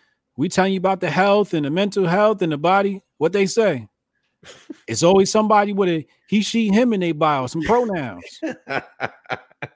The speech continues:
Speaker 1: That's how I knew, that's how I knew the gay agenda was coming, 'cause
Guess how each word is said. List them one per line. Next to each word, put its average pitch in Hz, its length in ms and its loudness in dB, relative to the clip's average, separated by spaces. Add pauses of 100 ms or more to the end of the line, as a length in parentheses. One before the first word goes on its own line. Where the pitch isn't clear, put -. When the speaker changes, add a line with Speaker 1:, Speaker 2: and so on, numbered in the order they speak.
(1700)
Speaker 1:
That's 143 200 -2
how 170 140 2
I 143 80 2
knew, 160 220 0
that's 160 200 -4
how 170 140 2
I 147 60 0
knew 165 200 0
the 151 80 -2
gay 143 220 -4
agenda 135 300 -4
was 127 120 -8
coming, 151 320 -4
'cause 127 460 -8